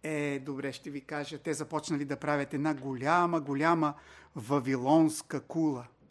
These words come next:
А Господ им размесил езиците. Един казва:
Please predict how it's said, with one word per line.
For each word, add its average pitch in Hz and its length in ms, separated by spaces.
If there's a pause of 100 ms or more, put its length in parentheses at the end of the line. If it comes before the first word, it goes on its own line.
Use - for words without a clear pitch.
(600)
А 160 140
Господ 247 800 (380)
им 254 160
размесил 247 520
езиците. 220 720 (720)
Един 156 300
казва: 160 460